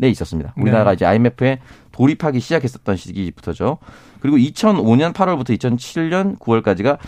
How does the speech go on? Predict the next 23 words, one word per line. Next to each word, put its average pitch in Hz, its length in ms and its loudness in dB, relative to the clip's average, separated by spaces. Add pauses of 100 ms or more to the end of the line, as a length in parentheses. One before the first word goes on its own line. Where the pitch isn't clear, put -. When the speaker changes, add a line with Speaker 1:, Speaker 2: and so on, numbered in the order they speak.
(240)
Speaker 1:
일 196 160 2
퍼센트 110 460 -6
차이. 127 200 -2
Speaker 2:
음. 107 200 -8 (400)
Speaker 1:
그리고 147 200 0
이천십팔 160 500 0
년 170 120 -2
삼월부터 170 580 -2 (300)
이천이십 113 400 0
년 127 180 2
이월까지가 110 920 0
영점팔칠오 143 840 -2
퍼센트 113 300 -10
차이 165 180 -6
Speaker 2:
네. 131 140 -2
Speaker 1:
최대폭입니다. 87 580 -4 (460)
근데 143 140 2
지금 226 480 0 (280)
다시 113 200 -2
영점칠오 127 520 0
수준으로 127 300 0
올라왔으니까 82 880 -2
Speaker 2:
음. - 80 -10